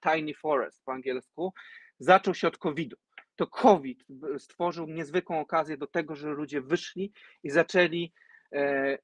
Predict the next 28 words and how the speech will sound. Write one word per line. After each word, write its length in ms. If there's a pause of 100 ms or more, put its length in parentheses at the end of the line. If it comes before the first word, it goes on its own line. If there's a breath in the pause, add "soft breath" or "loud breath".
(200)
starali 460
się 140
mieć 160
wpływ 320
na 100
tą 120
najbliższą 560
przyrodę, 420
czyli 180
nearby 380
nature 400
Anglicy 360
mówią. 380 (600 loud breath)
I, 360
i 40
to 180
wyjście, 460
sadzenie, 880
zmienianie 520
najbliższego 520
otoczenia 360
stało 280
się 120
wtedy 260
ważne 360
i 40
wtedy 240
widzimy 340